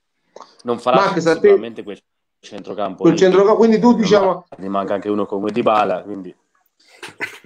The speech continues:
Speaker 2: Eh, appunto, appunto, appunto. Max, tu che, che Juve ti aspetti domani? C'è un attacco con Kulusevski, Ronaldo, Morata,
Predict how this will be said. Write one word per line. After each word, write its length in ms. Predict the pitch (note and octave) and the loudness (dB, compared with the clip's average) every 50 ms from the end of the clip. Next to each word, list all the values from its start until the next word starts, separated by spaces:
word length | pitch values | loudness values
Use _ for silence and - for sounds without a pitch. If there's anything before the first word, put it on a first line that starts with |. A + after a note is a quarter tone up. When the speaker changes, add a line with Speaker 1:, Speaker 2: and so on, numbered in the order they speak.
| - _ _ _ _ _ _ _ - | -20 _ _ _ _ _ _ _ -2
Speaker 2:
Eh, 40 | F3 | -2
appunto, 380 | E3+ E3+ F3+ F#3 E3+ C#3 - C3 | 0 4 4 4 4 4 2 0
appunto, 340 | - - D#3+ C#3+ B2+ A#2 B2 | -2 -2 -4 -6 -4 -4 -6
appunto. 360 | A#2+ - C#3 B2+ A#2+ B2 A2+ - | -6 -6 -6 -8 -4 -4 -2 0
Max, 380 | F#3+ G#3 G3 - F3+ E3+ F3 | 0 0 0 0 -4 -8 -6
tu 120 | F3+ A#3+ A3 | -6 -4 0
che, 160 | A#3 A3 G#3+ | 2 2 2
che 180 | G#3+ A3+ A3 G3 | 2 0 -4 -4
Juve 240 | A3 A#3+ A3+ A3 A3 | -4 0 2 4 4
ti 80 | G#3 | 4
aspetti 420 | G3+ F#3+ F#3+ - D3+ B2+ - - B2 | 2 0 0 -2 -2 -2 -2 -4 -4
domani? 380 | B2+ B2+ B2 A#2 A2+ A2 A#2 A#2+ | -4 -2 -2 -2 -6 -6 -6 -2
C'è 120 | D3 C#3+ | -2 -2
un 120 | C3+ C#3 C#3+ | 0 0 -2
attacco 540 | C#3 C#3 - E3+ E3 D#3+ E3 - E3 D3+ D3+ | -2 -2 -2 -2 -2 -2 -2 0 0 2 2
con 160 | D#3 D3+ C#3+ | 2 -2 0
Kulusevski, 500 | D3 D#3 D3+ D3 C#3+ E3+ D#3+ E3 - C#3 | 0 2 2 4 4 2 0 0 0 -2
Ronaldo, 400 | C#3+ D3 D3+ D#3+ D#3+ D3+ D3 C#3+ | 0 2 2 2 2 2 2 2
Morata, 440 | C#3 D3 F3 F#3 E3+ D3 C3 A#2+ - | 2 4 2 2 2 2 0 -2 -6